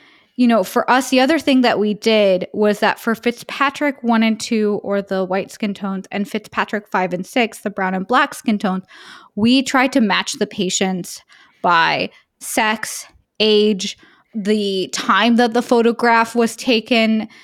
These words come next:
meaning, like, to try to match the, quote, camera technology and sort of the diagnostic category, so that we could do sort of a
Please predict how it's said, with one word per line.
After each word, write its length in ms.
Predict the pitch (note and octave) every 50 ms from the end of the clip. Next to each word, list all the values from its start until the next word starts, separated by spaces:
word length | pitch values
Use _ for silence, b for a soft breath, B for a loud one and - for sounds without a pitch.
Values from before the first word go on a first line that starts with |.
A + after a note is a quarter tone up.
| B B _
meaning, 320 | - A3 A3+ G#3+ G#3+ G#3 G3+
like, 400 | G3 F#3+ F#3 F3+ F3+ - - - _ - F#3+ F#3 _ - - - - - - F#3+
to 140 | - A#3+ G#3+
try 200 | - B3 A3+ G#3+
to 120 | G3+ G3
match 400 | G3 G#3 F#3+ F3+ F3+ - - -
the, 100 | G3 F3 - - -
quote, 380 | - - - G#3+ F#3+ - - _
camera 380 | - - G3 E3 F3+ G3 F#3+
technology 920 | F#3+ - A#3+ G3 - - G#3 F#3+ F#3 F#3+ G3 G3 F#3+ - G3 F#3 F#3+ F#3 F#3 B B B B B B B _
and 300 | - A3+ A3+ A#3+ A#3 A3+
sort 160 | - A#3+ A3
of 120 | G#3+ G#3 F#3
the 100 | G#3+ G#3+
diagnostic 840 | G#3+ G3+ F#3+ F3+ F#3 G3 F#3+ G3+ F#3 F3+ F#3 G3 - - - - -
category, 800 | - - F#3+ F3+ E3+ A3 A3 G#3+ A#3 A#3+ B3 C4 C#4+ D#4 D4+
so 220 | D4+ - - C#4 A3
that 240 | A3 A3 - -
we 100 | G3+ A#3
could 240 | A3+ A3+ - A#3 F#3
do 160 | - A3+ A3+
sort 260 | A3 A3 - A#3 G#3+ G#3
of 140 | G#3 F#3+
a 180 | G3+ G3 F#3 F#3